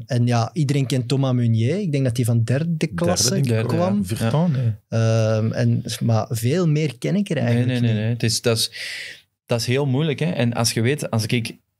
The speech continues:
Speaker 3: toen dat jaar van, van vierde naar eerste ging, kwam ik in Roeselare terecht. En de derde match dat wij speelden, moesten wij naar Nicosia Europees gaan spelen.
Speaker 2: <laughs>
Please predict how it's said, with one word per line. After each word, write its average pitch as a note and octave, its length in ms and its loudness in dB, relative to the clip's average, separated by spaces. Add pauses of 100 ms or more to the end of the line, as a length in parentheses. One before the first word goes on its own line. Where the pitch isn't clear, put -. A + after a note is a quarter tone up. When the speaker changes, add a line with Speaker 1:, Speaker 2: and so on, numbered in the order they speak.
(200)
Speaker 3:
toen C#3 300 2
dat G#2 120 0
jaar G#2 520 0
van, G2+ 360 2
van G2+ 200 0
vierde A2 440 2 (360)
naar G2 160 -2
eerste A#2+ 380 -2
ging, F3+ 320 0
kwam G#2+ 220 0
ik G#2+ 180 -2
in G2+ 140 2
Roeselare D3 440 0
terecht. F3+ 400 -2 (140)
En G#2 140 0
de G2 80 0
derde A2+ 260 0
match A#2+ 220 0
dat A2+ 120 4
wij G#2+ 140 0
speelden, B2+ 500 0 (140)
moesten A2+ 220 0
wij G#2+ 100 2
naar G2+ 180 2
Nicosia B2+ 720 0 (120)
Europees A2 440 0
gaan A#2 160 0
spelen. F#2 320 0
Speaker 2:
<laughs> F#2 60 2